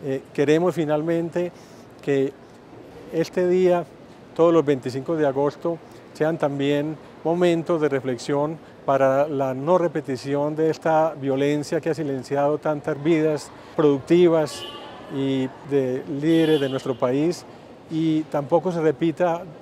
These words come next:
la desafortunada corrupción que también, eh, ha atravesado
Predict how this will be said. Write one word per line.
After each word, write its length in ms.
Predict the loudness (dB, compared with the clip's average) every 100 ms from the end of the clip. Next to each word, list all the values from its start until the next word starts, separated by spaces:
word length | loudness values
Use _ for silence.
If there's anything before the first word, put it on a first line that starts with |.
| -6
la 140 | -2
desafortunada 760 | -2 -2 -6 -4 -4 0 2 2
corrupción 540 | 0 -4 -4 -4 -2
que 120 | -2
también, 600 | -4 -4 -4 -2 -2 -4 -10 -18 -20 -20 -8
eh, 360 | 0 2 2 0 -6 -20 -8
ha 140 | 2 2
atravesado 880 | 4 0 0 0 2 4 4 2